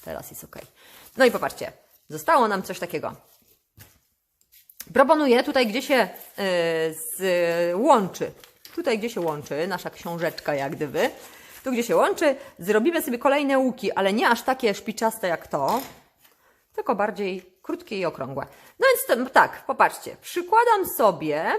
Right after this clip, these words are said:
tu na dole, tu, gdzie jest grzbiet, grzbiet naszego, e, naszej książki, powiedzmy, czarnej,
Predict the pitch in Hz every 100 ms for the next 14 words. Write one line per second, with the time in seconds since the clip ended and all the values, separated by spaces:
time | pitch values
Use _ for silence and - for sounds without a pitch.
0 | - - _ 403 381 220 175 185 - 302
1 | 240 254 220 156 156 180 175 277 - -
2 | - _ _ - 170 175 175 247 320 -
3 | 220 214 208 202 190 180 170 165 165 170
4 | 131 - - 269 254 - 190 170 175 165
5 | - 196 202 - 175 170 160 185